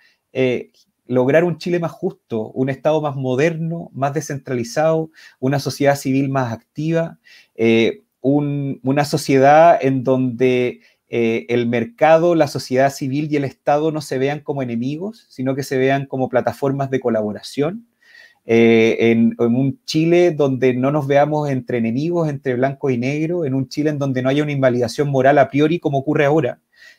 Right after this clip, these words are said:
¿Qué tipo de diálogo vamos a poder tener en la convención si es que nos invalidan moralmente a priori? Y la misma presidenta Loco-, Loncón nos etiqueta, nos caricaturiza.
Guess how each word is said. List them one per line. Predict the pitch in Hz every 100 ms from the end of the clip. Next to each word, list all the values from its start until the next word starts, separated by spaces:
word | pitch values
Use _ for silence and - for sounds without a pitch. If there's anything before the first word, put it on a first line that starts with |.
| -
¿Qué | 131
tipo | 156 160
de | 156
diálogo | 131 147 175 175
vamos | 170 170 160
a | 156
poder | 156 160
tener | 160 156
en | 160
la | 156
convención | 151 139 135 -
si | 151 -
es | 135
que | 135
nos | 123 117
invalidan | 131 120 123 156 175
moralmente | 143 139 165 170 180 -
a | 175
priori? | - 151 147 - _ _ - _
Y | 123
la | 123
misma | 147 160
presidenta | 160 143 151 156 165
Loco-, | 151 135 160
Loncón | 120 123 117 160 165
nos | 160 -
etiqueta, | 131 117 147 151 127
nos | 117
caricaturiza. | 117 117 120 117 117 135 - 107 104